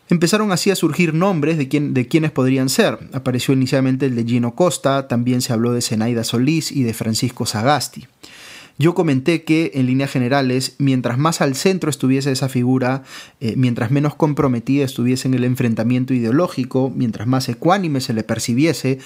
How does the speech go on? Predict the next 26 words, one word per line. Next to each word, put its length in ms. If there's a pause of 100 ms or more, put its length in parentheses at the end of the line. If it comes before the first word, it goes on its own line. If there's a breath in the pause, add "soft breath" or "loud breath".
(220 loud breath)
mejor. 480 (640 loud breath)
Por 160
eso, 380
aunque 240
no 120
tengo 300
nada 380
en 100
contra 300
de 100
Gino 260
Costa, 480
para 220
mí, 380
eh, 160
Solís 520
o 60
Sagasti 520
eran 220
mejores 420
opciones 380
porque 260
eran 140
figuras 360
menos 260
polarizantes. 920